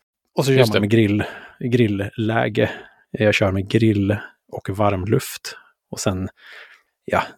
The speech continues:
Speaker 1: i den här boken så tycker de att man ska tajma det lite grann så att man sätter in pizzan precis när grillelementet slås på.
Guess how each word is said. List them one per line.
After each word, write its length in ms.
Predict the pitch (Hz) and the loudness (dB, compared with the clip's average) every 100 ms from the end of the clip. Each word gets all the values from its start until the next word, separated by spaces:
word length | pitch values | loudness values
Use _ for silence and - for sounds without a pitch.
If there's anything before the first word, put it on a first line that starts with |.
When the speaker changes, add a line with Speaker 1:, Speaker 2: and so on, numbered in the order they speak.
| _ | _
Speaker 1:
i 100 | 131 | 0
den 120 | 113 113 | 2 2
här 80 | |
boken 320 | 107 123 - 110 | 2 2 2 -2
så 100 | 104 | 0
tycker 200 | 98 110 | 0 0
de 100 | 104 | 0
att 120 | 101 | 0
man 100 | 113 | 0
ska 140 | - | 0
tajma 420 | - - 113 110 120 | -2 -2 0 0 2
det 100 | 123 | 2
lite 220 | 117 120 | 2 0
grann 200 | 98 95 | 0 -2
så 80 | 120 | -4
att 60 | |
man 140 | 107 98 | -2 -2
sätter 220 | 110 135 | 0 2
in 180 | 131 127 | 2 2
pizzan 400 | 117 - 101 - | 0 0 -2 -2
precis 480 | - 117 175 101 - | -4 0 0 -2 0
när 80 | 117 | 0
grillelementet 680 | 113 101 101 107 104 - | 2 2 2 0 -2 -6
slås 440 | - - 101 - - | -6 -4 -4 -6 -2
på. 240 | 151 147 | 0 0